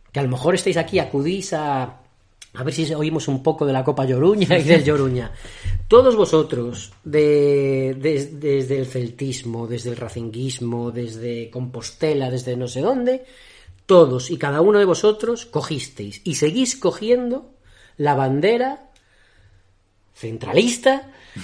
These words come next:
Speaker 1: y la, la bandera del tevismo y la bandera del rubialismo y habéis cogido, eh, la bandera del fodechinchos
Speaker 2: Mm.
Speaker 1: desde el minuto uno hasta hoy,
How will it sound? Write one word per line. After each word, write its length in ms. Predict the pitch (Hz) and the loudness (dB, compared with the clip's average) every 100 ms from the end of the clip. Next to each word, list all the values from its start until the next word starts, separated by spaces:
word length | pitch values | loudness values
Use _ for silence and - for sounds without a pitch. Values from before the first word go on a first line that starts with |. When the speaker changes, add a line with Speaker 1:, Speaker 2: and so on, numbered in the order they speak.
| - | -6
Speaker 1:
y 80 | 147 | -2
la, 160 | 151 - | -2 0
la 140 | 151 | 0
bandera 460 | 135 143 165 151 131 | 0 4 6 6 4
del 200 | 131 127 | 0 -2
tevismo 680 | 135 220 262 - 240 254 214 | -2 -2 -2 2 2 2 0
y 60 | 147 | -2
la 100 | 127 | 0
bandera 540 | 127 135 143 135 131 | 0 -2 0 0 0
del 420 | 131 127 123 123 | 0 -2 -2 -6
rubialismo 880 | 120 131 127 160 269 262 269 285 330 | -4 -2 0 2 2 2 0 0 -2
y 120 | 156 | -4
habéis 240 | 143 185 185 | 2 2 2
cogido, 640 | 156 - 143 127 123 131 | -2 0 -2 0 -2 -6
eh, 640 | 151 131 123 120 120 117 117 | -6 -4 -4 -4 -6 -8 -6
la 120 | 123 | -6
bandera 400 | 123 127 160 202 | -4 -2 0 0
del 160 | 202 165 | 0 0
fodechinchos 920 | - 131 127 247 277 - 277 277 - | -2 -2 -2 -2 -2 -2 -6 -6 -10
Speaker 2:
Mm. 220 | 110 92 104 | -10 -10 -2
Speaker 1:
desde 280 | 151 135 147 | -2 0 0
el 80 | |
minuto 380 | 156 190 277 247 | 2 2 4 6
uno 380 | 294 320 339 339 - - - | 6 4 2 -4 -16 0 4
hasta 460 | 147 - 143 127 | 4 2 -4 0
hoy, 260 | 123 95 | -2 -4